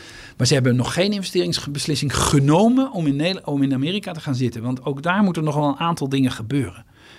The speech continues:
En maar, goed, ik zei al, die wet is begroot op driehonderd miljard. Dat was al een, eh, indrukwekkend getal. Als je nu kijkt naar wat er in potentie,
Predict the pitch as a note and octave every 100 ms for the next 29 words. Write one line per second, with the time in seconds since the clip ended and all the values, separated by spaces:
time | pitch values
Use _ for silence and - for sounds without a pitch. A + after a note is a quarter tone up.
0 | - - - D#3 D#3 D#3 - E3 - -
1 | E3 D3+ B2+ - - - - D3 F3 F3
2 | B2+ B2 - D#3 G3 E3+ D3 E3 C#3+ A#2+
3 | B2 B2+ G3+ F3+ D3+ B2 A#2 A2 A2+ A2+
4 | A#2 A2 G#2+ C3 A#2+ C#3 E3+ A#2+ - -
5 | A#2+ F3 A3+ - - - - A#2+ D3+ F#3+
6 | - E3 G#3 A3+ C#3+ B2 B2 A#2+ A2 -
7 | - D3 B2+ C3 A#2 F#3 G#3+ - C#3+ A2